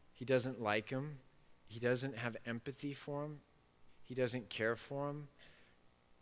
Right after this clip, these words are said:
He doesn't want to care for 'em. Jonah's against the Ninevites. And Jonah's desire was that he and God would together, y-, in a united way, be against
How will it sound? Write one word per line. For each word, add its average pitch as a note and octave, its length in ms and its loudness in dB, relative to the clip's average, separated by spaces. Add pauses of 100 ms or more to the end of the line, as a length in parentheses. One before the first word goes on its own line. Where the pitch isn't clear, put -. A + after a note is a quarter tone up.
(200)
He A#2+ 140 -10
doesn't C#3+ 300 2
want A#2 680 -2 (160)
to - 100 -12
care G#2+ 240 2
for G#2 260 -2
'em. G2 200 -4
Jonah's A#2+ 420 0
against A#2 420 -2
the A#2 60 -6
Ninevites. G#2+ 540 0 (400)
And A#2 180 2
Jonah's D#3 480 6
desire B2+ 840 6 (560)
was B2 300 6
that C3 200 6
he G#3 580 2 (300)
and D3 240 2
God C3 520 8 (180)
would C3+ 360 6
together, B2+ 1080 6 (560)
y-, B2+ 200 -2
in B2+ 140 6
a A#2 40 6
united C3 760 4
way, G#2 540 6 (500)
be C#3 160 4
against C3 800 4